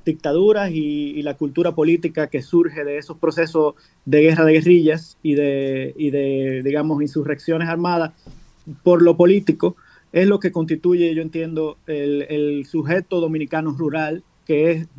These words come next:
básicamente lo que, lo que yo entiendo que es la, la cultura política del trujillato posteriormente,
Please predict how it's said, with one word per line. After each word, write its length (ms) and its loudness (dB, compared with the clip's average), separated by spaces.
básicamente 720 0
lo 120 0
que, 360 0
lo 180 -2
que 100 -2
yo 80 2
entiendo 340 0
que 220 0
es 100 -6
la, 240 -2
la 120 -4
cultura 360 -2
política 440 -4
del 120 -4
trujillato 540 -6
posteriormente, 720 -4